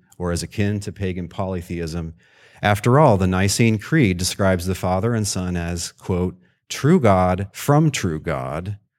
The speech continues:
which sounds on the face of it like two gods. But no such controversy occurs in the first Christian century.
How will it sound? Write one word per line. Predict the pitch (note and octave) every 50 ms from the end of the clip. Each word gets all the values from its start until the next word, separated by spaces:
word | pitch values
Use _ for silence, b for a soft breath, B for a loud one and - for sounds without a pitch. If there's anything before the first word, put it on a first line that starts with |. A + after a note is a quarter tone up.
| _ _
which | - F#2+ G#2 G2+
sounds | - - - - B2+ B2+ C#3 D3 C3 F#2+ F2 F2 F#2+ G2+ G2+ -
on | - F#2 F#2+
the | F#2+
face | - - G#2 G#2 A2 G#2 -
of | F#2 E2
it | E2 E2 D#2 E2+
like | E2 E2 E2 - -
two | - - E2+
gods. | D#2 - G2+ G#2+ F2+ D#2 C#2 C2 D2 D2+ - - - _ _ _ _ _ -
But | F2 F2
no | F#2+ A2+ C#3+ E3+
such | E3 - C#3 B2 - -
controversy | - G#2+ F#2+ F2 G#2 E2+ F#2 F#2 E2+ - - F2+
occurs | E2+ D#2+ - G#2 F#2+ F2 E2+ D#2+ D#2 D#2 - -
in | - F#2 E2+
the | E2+ E2
first | - - F2+ E2 D#2+ - -
Christian | - - E2+ D2+ - - D#2 D2+
century. | - - G#2+ A2 G2+ - - D#2 C#2+ D2 D2+ -